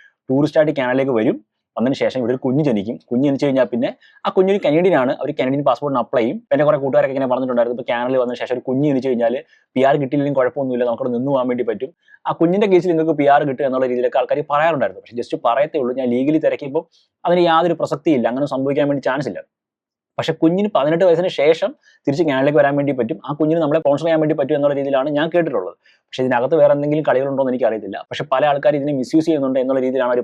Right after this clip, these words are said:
പറഞ്ഞിരിക്കുന്നത്. അപ്പോൾ എന്തായാലും ഇത് നല്ല രീതിയിൽ നമ്മളെ ഇമ്പാക്ട് ചെയ്യുന്ന ഒരു കാര്യമാണ്. കാരണം ഇപ്പം നമ്മളിവിടെ ഒരു കുഞ്ഞ് ജനിച്ചു കഴിഞ്ഞാൽ, ഇപ്പം ഗൾഫിലൊക്കെ ജനിക്കുന്ന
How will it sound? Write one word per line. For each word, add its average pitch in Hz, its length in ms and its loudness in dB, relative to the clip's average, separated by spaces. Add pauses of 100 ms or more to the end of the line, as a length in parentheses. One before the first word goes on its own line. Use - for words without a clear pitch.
പറഞ്ഞിരിക്കുന്നത്. 110 480 -2 (260)
അപ്പോൾ 120 160 -4
എന്തായാലും 123 280 2
ഇത് 143 80 -4 (100)
നല്ല 113 300 -2
രീതിയിൽ 151 480 0 (340)
നമ്മളെ 131 260 0
ഇമ്പാക്ട് 131 220 -2
ചെയ്യുന്ന 143 180 -2
ഒരു 131 100 -4
കാര്യമാണ്. 127 340 -2 (160)
കാരണം 101 220 -12 (300)
ഇപ്പം 123 180 -6
നമ്മളിവിടെ 135 320 0
ഒരു 135 100 -6
കുഞ്ഞ് 123 180 0
ജനിച്ചു 143 220 0
കഴിഞ്ഞാൽ, 120 300 -2
ഇപ്പം 107 160 -10
ഗൾഫിലൊക്കെ 123 380 -4
ജനിക്കുന്ന 123 240 -2